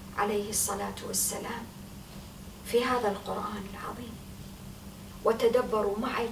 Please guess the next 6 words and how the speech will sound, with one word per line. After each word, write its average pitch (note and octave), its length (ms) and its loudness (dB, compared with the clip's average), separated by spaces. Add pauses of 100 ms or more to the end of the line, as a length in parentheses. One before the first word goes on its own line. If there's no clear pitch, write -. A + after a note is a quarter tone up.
كيف C4 320 -2
القرآن G#3+ 540 2
يؤكد - 640 4
القضية، F3+ 600 -2 (1120)
ويؤكد F#3 880 0
القضية F#3+ 500 -2